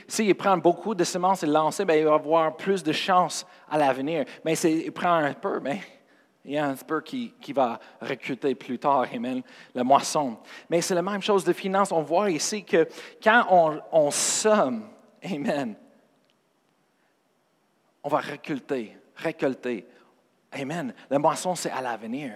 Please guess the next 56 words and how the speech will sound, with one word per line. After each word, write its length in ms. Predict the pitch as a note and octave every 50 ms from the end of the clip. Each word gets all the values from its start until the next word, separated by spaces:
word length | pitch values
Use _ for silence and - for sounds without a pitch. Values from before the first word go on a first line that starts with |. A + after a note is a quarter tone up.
| G2 - - - - -
Alors, 320 | C#3+ E3 F#3 F#3+ F3 - - - - - - -
dans 340 | - C3+ F#3 G#3 A#3 F#3+ F3
un 60 | E3
sens, 400 | C#3+ - G#3+ G3 G3 D#3+ - -
quand 300 | - - G#3 A#3 B3+ B3+ G3+
on 160 | F#3+ F3 C#3+
donne, 520 | C3 B2 B2 G3 A3+ G#3 D3 A#2+ G#2 A2+ B2+ - - _ _ _ _ _ _ _ _ _ _ _ _ -
on 160 | - D#3 D3+
bénit 380 | C3 D#3 D#3+ E3 F#3+ G#3 G#3 G3
quelqu'un, 440 | - - D3 B2 - - D3 B2+ B2
on 80 | C3+ D3+
sème 440 | C#3 - - - G3+ G3+ G3 D#3+ C3 - - - -
dans 200 | - D3+ E3 D#3+
la 120 | D#3 C#3+
vie 160 | C3 C3 E3+
des 240 | F3 D3 C#3 B2+ B2+
autres, 240 | F3 E3 B2+ - D#3+
dans, 80 | D#3 C3+ C3+
on 140 | D3 D3 C#3+
sème, 320 | C3+ - - G3 F3+ F3+
on 80 | D#3 C3
donne 240 | B2 B2 E3+ E3+ E3+
à 80 | D#3
l'Église, 540 | C3+ B2+ B2 A2+ C#3 D3+ F3 F#3+ F3 D3+ C3
on, 120 | C#3 C3+ C3 - - - -
on, 80 | - D3
on, 460 | D3+ C#3 - C#3+ D3 C3 C3 C#3+ C#3+
on, 60 | C3+ - - - -
on 140 | C#3+ D3+ D3
investit 420 | C#3+ C#3 D#3+ F3 E3+ - F3+ F#3
dans 140 | E3 D#3+ D3+
le 80 | C#3+ C3
plan 260 | - D#3 E3 E3 D#3+
de 80 | D3+
Dieu 180 | C#3 B2 D3+ E3+
pour 200 | D#3+ - - D3+
nos 160 | C#3+ C#3 B2+
vies, 280 | A#2+ A#2+ D#3 F3 F#3 F3+
amen, 220 | D3 D3 D#3 D3+
dans 180 | B2+ D3 D3 D3
nos, 200 | D3 C3+ B2+ B2+ - - - - -
nos, 260 | C#3+ D3 C3+ B2+ B2
notre 380 | - C3 D3 D3 C3+ C3 - -
Église, 420 | A#2+ A2+ B2 C#3+ E3+ F3+ F3+ D#3
le 100 | C#3 B2
plan 200 | A2 - D#3 D3+
de 100 | D3 C3
Dieu 200 | A#2+ A#2+ C#3+ D#3+
pour 140 | - - C3+
l'Église 460 | B2 A#2 A2+ D3+ F3 F3 F3+ F3+ D#3
et, 300 | D3+ B2 A#2+ G2 A2 C#3
et, 80 | C3+ B2+ - - -
et 60 | - C3
les 180 | C3+ C3+ B2+
autres 140 | D3+ C#3+ -
personnes. 260 | D#3+ C3+ - F3 E3